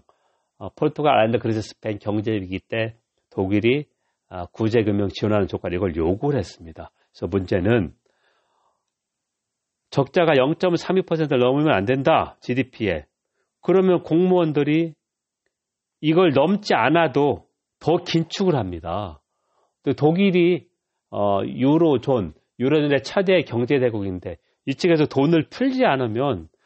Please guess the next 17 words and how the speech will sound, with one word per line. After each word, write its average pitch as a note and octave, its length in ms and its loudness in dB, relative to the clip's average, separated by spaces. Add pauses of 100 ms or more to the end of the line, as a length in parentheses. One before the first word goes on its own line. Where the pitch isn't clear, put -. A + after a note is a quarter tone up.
(160)
계속 E3 320 0
흑자를 F#3+ 340 0
하면 D3 140 0
다른 C#3+ 200 -4
나라는 C#3 260 2
마이너스 C#3+ 360 0
마켓 A#2+ 280 -6
안 G2+ 220 -4
되는 C#3 240 -2
거죠. E2+ 340 -6 (120)
적자. G#2+ 520 -4 (920)
자, F#2 160 -2
그렇게, G2+ 240 -2 (180)
어, F#2 180 -2
문제가 F#2+ 320 0
되고요. F2+ 500 0 (680)
일단, C#3 540 -2